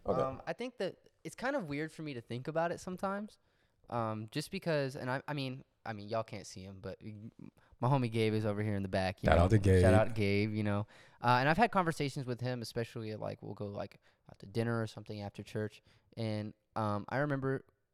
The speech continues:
Speaker 2: a specific conversation where he talked about, "What is your testimony?" I was like, "Oh, I don't really feel like mine is that special." Um, and I kinda, I kinda got rebuked in the moment. I was like, "What you mean? Um, how do you, what do you mean it's not special?" And,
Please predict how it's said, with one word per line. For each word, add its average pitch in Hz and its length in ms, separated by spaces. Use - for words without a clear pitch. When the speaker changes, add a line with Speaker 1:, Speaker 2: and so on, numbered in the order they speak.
Speaker 2:
a 113 80
specific 123 400
conversation 110 480
where 104 100
he 107 120
talked 113 260
about, 101 260
"What 110 320
is 123 200
your 120 80
testimony?" 110 560
I 107 60
was 110 120
like, 110 260
"Oh, 165 360
I 160 80
don't 208 120
really 190 200
feel - 180
like 151 160
mine 143 220
is 131 100
that 113 160
special." 117 500
Um, 110 380
and 131 160
I 151 60
kinda, 262 260
I 180 80
kinda 254 240
got 202 140
rebuked 165 500
in 190 120
the 190 60
moment. 190 400
I 156 100
was 165 140
like, 175 120
"What 320 160
you 427 120
mean? 165 300
Um, 131 640
how 160 200
do 240 60
you, 190 120
what 196 140
do 262 60
you 254 60
mean 262 160
it's 226 100
not 196 140
special?" 139 500
And, 131 320